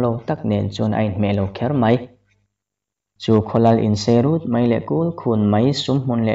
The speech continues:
luh ka vela chuan mi paho. A bik takin tlangval ho chu an awm khat tlat a.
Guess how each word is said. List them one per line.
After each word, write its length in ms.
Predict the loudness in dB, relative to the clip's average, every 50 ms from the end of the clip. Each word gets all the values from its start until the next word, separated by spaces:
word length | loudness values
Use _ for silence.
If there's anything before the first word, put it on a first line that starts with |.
| 0 -2
luh 120 | -2 -2 -2
ka 80 | -2 -2 0
vela 260 | 0 0 0 0 -2 -2 -4 -4
chuan 220 | -2 -2 0 0
mi 100 | 0 -2 -2 -4
paho. 240 | -2 0 2 2 2 0 -4 -10 -20 _ _ _ _ _ _ _ _ _ 0 2
A 40 | 4
bik 320 | 4 4 4 2 0 -2
takin 280 | -4 -2 0 0 0 0 0
tlangval 360 | 0 -2 -2 2 2 2 2 2 2
ho 60 | 0 -2 -2
chu 100 | -4 -4 -2 -2
an 80 | -2 -2 -2 -2
awm 100 | -4 -4 -4 -6
khat 140 | -8 -8 -6 -4
tlat 220 | -4 -4 0 0
a. 20 | -2